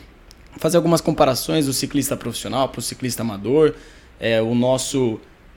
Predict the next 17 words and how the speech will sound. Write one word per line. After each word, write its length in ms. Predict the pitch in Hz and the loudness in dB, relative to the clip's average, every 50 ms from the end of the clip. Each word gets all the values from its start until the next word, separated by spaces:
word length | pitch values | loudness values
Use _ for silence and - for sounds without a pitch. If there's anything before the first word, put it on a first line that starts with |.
| - | -10
é, 280 | - 110 104 85 82 - - | -8 -6 -6 -6 -6 -6 -2
integrante 640 | - 139 139 - 143 120 107 117 135 156 151 147 | 0 0 0 2 0 0 0 2 2 2 2 0
de 140 | 131 117 123 | 0 2 2
hoje 180 | 135 139 117 120 | 4 4 4 2
aqui, 160 | 110 - 135 | -2 -2 0
o 40 | 131 | 0
nosso 260 | 123 127 127 - - | 0 0 -2 -2 -2
participante, 640 | - 135 131 123 - - - 135 139 139 139 - 139 | -2 -2 -2 -2 -4 -4 0 2 2 2 2 2 2
ele, 340 | 131 127 127 131 127 117 - - - - - - - | 2 2 2 2 0 -2 -4 -8 -20 -20 -20 -16 -10
é, 180 | - 107 107 107 | -6 -4 -4 -2
mora 300 | 110 107 120 135 143 139 | -2 0 2 2 2 2
em 140 | 117 110 | 2 0
Londres, 420 | 107 117 139 160 170 160 147 131 110 | 0 0 2 2 2 0 0 0 0
então 320 | 120 104 - 127 131 135 | -2 -2 0 0 0 0
ele 280 | 127 120 123 117 117 104 | 0 0 0 0 -2 -2
vai 260 | 87 104 117 123 127 | -4 -2 -2 -2 -2
poder 400 | - - 113 113 123 127 - - | -2 -2 -4 -2 -4 -4 -6 -10